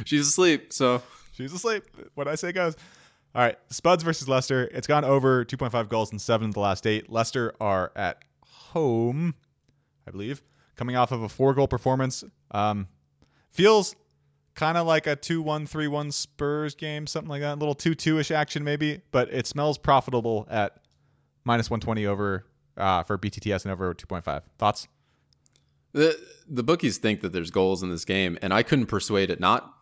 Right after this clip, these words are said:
Speaker 1: to have goals in the game. I've, I've seen the Leicester defense.
Speaker 2: Yeah.
Speaker 1: But Spurs sometimes, like, they really just drag it out. I mean, uh, just look at the Man City game. Or, uh, it's they're, they're
Speaker 2: Ugh.
Speaker 1: all about, like, one nil snoozers. So that's
Speaker 2: Yeah.
Speaker 1: why I'm like, you don't,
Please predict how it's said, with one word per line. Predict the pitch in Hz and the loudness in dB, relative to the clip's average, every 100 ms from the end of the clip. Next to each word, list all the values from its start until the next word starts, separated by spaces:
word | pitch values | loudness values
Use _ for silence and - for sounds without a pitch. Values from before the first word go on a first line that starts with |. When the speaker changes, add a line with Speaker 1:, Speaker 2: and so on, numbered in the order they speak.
| _ _ _ - - | _ _ _ -20 -12
Speaker 1:
to | - | -2
have | 90 87 - | 2 2 2
goals | 92 90 | -2 0
in | |
the | 87 | -4
game. | 87 92 | -2 -2
I've, | 98 90 | 0 0
I've | 87 104 - | 2 0 0
seen | 160 107 | 0 2
the | |
Leicester | 82 80 92 | 2 0 -2
defense. | 82 80 92 101 - - _ _ _ _ _ 110 | -4 -4 -4 -6 -8 -14 _ _ _ _ _ -4
Speaker 2:
Yeah. | 80 - | -4 0
Speaker 1:
But | 131 135 - _ - | 4 4 2 _ -8
Spurs | - 156 208 175 | 0 6 6 6
sometimes, | 175 151 135 117 98 | 2 4 2 2 2
like, | 95 90 | 0 2
they | 104 101 | 2 0
really | 92 101 101 92 87 82 | 2 0 2 0 -2 -4
just | - 82 - _ _ _ _ _ | -10 -8 -8 _ _ _ _ _
drag | - 87 82 | 0 0 2
it | 82 | -2
out. | 78 78 - _ - | -2 -4 -6 _ -6
I | 95 | -2
mean, | 92 92 | -2 0
uh, | 147 | -2
just | 143 123 113 | -2 -4 -2
look | 135 | 0
at | 123 120 | 0 0
the | 123 | -2
Man | 135 127 | 0 -2
City | 120 143 | 0 0
game. | 90 80 90 | 2 0 -2
Or, | 110 131 | -2 -2
uh, | 131 | -4
it's | - 113 - _ _ | -4 -4 -8 _ _
they're, | - 147 139 139 | -6 2 2 2
they're | 135 135 | 2 2
Speaker 2:
Ugh. | 123 | 6
Speaker 1:
all | 127 | 6
about, | 117 110 | 6 4
like, | 110 101 - | 4 2 -2
one | 107 110 113 107 | -8 0 0 2
nil | 101 95 | 0 -2
snoozers. | 87 - 95 87 80 76 - - | -2 -2 -2 -2 -4 -8 -10 -10
So | - 95 92 90 - | -4 0 0 -2 0
that's | 98 107 | 0 2
Speaker 2:
Yeah. | 92 | 0
Speaker 1:
why | 120 | -2
I'm | 104 | -4
like, | 85 78 - _ _ _ - | -6 -8 -16 _ _ _ -2
you | 127 | 0
don't, | 170 | 0